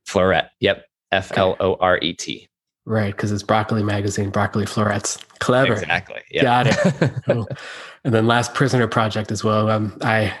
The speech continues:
Speaker 2: I'm actively working on getting Steve D'Angelo on the show. So
Speaker 1: Nice.
Speaker 2: we'll see.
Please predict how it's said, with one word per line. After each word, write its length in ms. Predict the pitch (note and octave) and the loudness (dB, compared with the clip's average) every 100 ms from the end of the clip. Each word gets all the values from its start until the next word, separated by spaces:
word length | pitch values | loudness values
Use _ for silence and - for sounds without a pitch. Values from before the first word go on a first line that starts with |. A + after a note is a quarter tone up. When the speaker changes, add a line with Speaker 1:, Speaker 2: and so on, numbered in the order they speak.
| - - G#2+ | -18 -16 -6
Speaker 2:
I'm 320 | A2 G#2+ G2+ - - - - _ | -4 -2 -6 -12 -16 -16 -18 _
actively 440 | E3+ E3+ E3+ C#3+ D#3 | -2 0 2 2 4
working 340 | D3 D3 C3 | 4 4 4
on 120 | B2+ | 2
getting 200 | B2 A#2+ A2+ | 2 0 0
Steve 240 | - A#2+ | 2 2
D'Angelo 440 | A2+ A#2+ A2+ A2 A2 | 4 2 2 2 2
on 140 | G#2+ | 2
the 60 | G#2+ | 0
show. 360 | - G2 F#2+ - - | 0 0 -2 -8 -20
So 160 | - A#2 | -10 -2
Speaker 1:
Nice. 420 | G#2 C#2 - - - - | 0 0 -2 -4 -6 0
Speaker 2:
we'll 140 | C3 | 2
see. 300 | B2 C3 G2 | 2 0 0